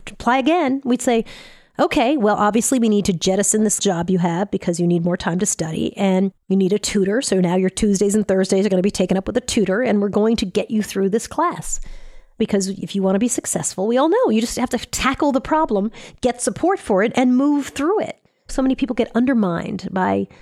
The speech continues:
small-ish things that they just can't recover from. And those are the things that keep them from graduating from college. And college is one of those things you have to see through. It's a lot. You know, people get undermined because the academics are challenging.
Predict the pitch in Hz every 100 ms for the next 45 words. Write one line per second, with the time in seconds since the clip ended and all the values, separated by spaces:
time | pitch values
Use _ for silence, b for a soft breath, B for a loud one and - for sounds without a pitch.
0 | B - - 226 240 254 240 247 - -
1 | 254 302 285 208 214 233 - - - 240
2 | 233 - b b 220 - 240 - - -
3 | 139 - 160 b b 190 214 220 208 196
4 | 190 202 185 - - 247 196 180 180 185
5 | 185 196 185 185 190 - 226 240 - -
6 | _ _ _ 240 262 - _ - 247 359
7 | 285 262 269 277 285 - 254 339 311 233
8 | - 285 262 330 - 185 262 427 262 190
9 | 185 180 202 277 359 320 - - 220 269
10 | 320 294 262 226 - 214 214 208 196 196
11 | 196 180 - B B 165 175 180 165 175
12 | - 190 - 185 - 190 214